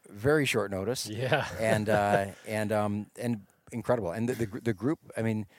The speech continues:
Speaker 1: I think a lot of people don't get how much goes into an undertaking like this.
Speaker 2: Yeah.
Speaker 1: You know, Travis, as the trip leader, has done so much work.
Speaker 2: All the pre-planning, every location, every travel day, how far you're gonna go, all the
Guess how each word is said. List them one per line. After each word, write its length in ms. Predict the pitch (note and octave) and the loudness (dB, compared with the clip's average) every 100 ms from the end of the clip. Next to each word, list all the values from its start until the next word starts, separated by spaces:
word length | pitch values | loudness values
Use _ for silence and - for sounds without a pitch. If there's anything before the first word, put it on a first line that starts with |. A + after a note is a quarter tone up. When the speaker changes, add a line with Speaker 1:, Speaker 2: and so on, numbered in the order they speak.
| - _ - | -20 _ -8
Speaker 1:
I 40 | |
think 160 | B3 E4 | -8 -6
a 20 | |
lot 140 | E4+ | -8
of 40 | D4+ | -6
people 200 | F3+ D#3+ | -6 0
don't 260 | C#3 B2 | 0 0
get 260 | G2 G2+ - | -6 -6 -6
how 300 | - - G#2+ | -10 -6 -4
much 240 | A#2 - | -4 -6
goes 220 | G#2+ F#2+ | -4 -4
into 320 | F#2+ G#2 G2 F#2 | -4 -6 -6 -8
an 80 | |
undertaking 360 | F2+ G#2+ F2+ D#2+ | -8 -8 -10 -12
like 200 | D2 - | -14 -14
this. 280 | - - - _ | -14 -14 -16 _
Speaker 2:
Yeah. 240 | F#2 F#2 | -10 -8
Speaker 1:
You 60 | F#2+ | -4
know, 60 | G2 | -4
Travis, 360 | - A2+ D3 A#2 | -2 -2 -2 -4
as 140 | G2+ | -6
the 100 | F#2+ | -8
trip 220 | - A2 | -6 -6
leader, 240 | F#2 F#2 F2 | -4 -6 -6
has 140 | F2 | -8
done 160 | E2 E2+ | -10 -6
so 580 | - - - A2+ A#2+ | -4 -4 -4 -2 -2
much 300 | A#2 E2+ - | -2 -6 -8
work. 260 | D2 G#1+ F#2+ - | -12 -12 -12 -8
Speaker 2:
All 240 | A2 A#2+ | -4 -2
the 80 | - | -4
pre-planning, 640 | - A2+ - G#2 G#2 G2 | -4 -6 -4 -4 -2 -2
every 200 | A#2 B2+ | 0 2
location, 600 | A#2+ A#2 - A#2 G#2 A#2+ | 2 2 0 0 0 0
every 200 | A2 G#2+ | 0 -2
travel 440 | G#2 A#2+ A2 G#2 G#2 | -4 0 0 0 -2
day, 380 | G#2+ G#2+ G#2 | -2 0 0
how 180 | G2+ A2 | -2 -4
far 180 | G#2+ A2+ | -2 -4
you're 100 | G#2 | -2
gonna 140 | G#2 G2+ | -2 -4
go, 540 | - G#2 G2+ G2 G2 | -2 0 2 0 0
all 160 | G2+ | -2
the 120 | G2 | -4